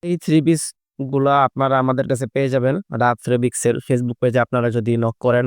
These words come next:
বা YouTube-এ দেখে থাকলে আপনারা আমাদেরকে মেসেজ করলে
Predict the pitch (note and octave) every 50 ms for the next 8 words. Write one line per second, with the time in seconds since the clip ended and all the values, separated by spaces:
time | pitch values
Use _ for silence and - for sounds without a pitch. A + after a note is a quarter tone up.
0 | B2+ A#2 A2+ A2+ A#2 A2+ A2 B2 A#2 B2 A#2 B2 A#2+ A#2 G#2 A#2 A2 - A#2 A#2
1 | A2 - - A#2 A2 A2 A#2+ D3+ - - - - _ - - A#2 B2 B2 A2+ B2
2 | A#2+ A#2 - A#2 A#2+ A#2+ B2 A#2+ A2+ - - A#2 A#2+ B2 C3+